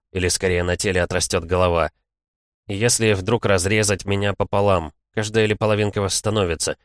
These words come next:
будет ли условный правый «я» действовать, исходя из возможностей правого полушария, а левый «я» из возможностей левого, или всё-таки мозг восстановится до полного комплекта полушарий?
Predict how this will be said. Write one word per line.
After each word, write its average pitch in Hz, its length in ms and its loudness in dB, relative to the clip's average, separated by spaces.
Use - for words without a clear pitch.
будет 120 320 -2
ли 117 60 2
условный 104 520 0
правый 95 420 -2
«я» 107 260 -2
действовать, 92 720 -2
исходя 95 400 -2
из 87 100 -2
возможностей 90 720 -2
правого 90 440 0
полушария, 87 640 0
а 98 100 -2
левый 95 380 0
«я» 95 320 -2
из 80 120 -4
возможностей 87 680 -2
левого, 87 460 0
или 101 120 0
всё-таки 117 400 -2
мозг 117 320 0
восстановится 92 720 -2
до 82 100 -4
полного 90 380 0
комплекта 85 500 -2
полушарий? 85 640 -4